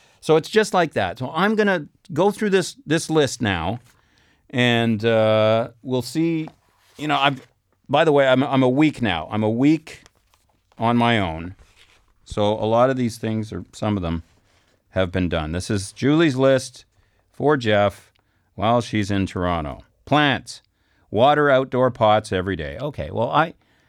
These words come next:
you know, I can do that, and I like doing that. And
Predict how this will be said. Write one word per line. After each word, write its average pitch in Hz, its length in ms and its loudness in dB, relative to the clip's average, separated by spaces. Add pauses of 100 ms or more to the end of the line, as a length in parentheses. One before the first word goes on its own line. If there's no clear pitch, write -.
(120)
you 165 80 -4
know, 175 60 2
I 175 80 2
can 175 140 -4
do 160 140 0
that, 160 220 2
and 135 80 -6
I 127 60 0
like 139 260 0
doing 151 300 2
that. 143 300 0 (640)
And 110 500 0